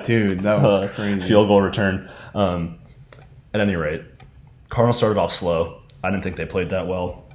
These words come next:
Speaker 2: Uh, I mean, Kyler didn't really play that well at all. Uh, his completion percentage was really nice, threw for three hundred something yards, uh, which is kind of just standard at this point. But, uh, decision making,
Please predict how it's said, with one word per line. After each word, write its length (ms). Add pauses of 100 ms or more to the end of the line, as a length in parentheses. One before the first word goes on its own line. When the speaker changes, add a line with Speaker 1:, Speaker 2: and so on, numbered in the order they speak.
(100)
Speaker 2:
Uh, 300 (1120)
I 20
mean, 160
Kyler 600 (300)
didn't 240
really 200
play 180
that 160
well 140
at 80
all. 260 (380)
Uh, 140
his 120
completion 340
percentage 360
was 100
really 160
nice, 460 (120)
threw 140
for 240 (100)
three 160
hundred 220
something 260
yards, 440 (180)
uh, 140
which 200
is 200 (180)
kind 160
of 60
just 100
standard 380
at 40
this 140
point. 280 (460)
But, 200
uh, 180 (1120)
decision 340
making, 460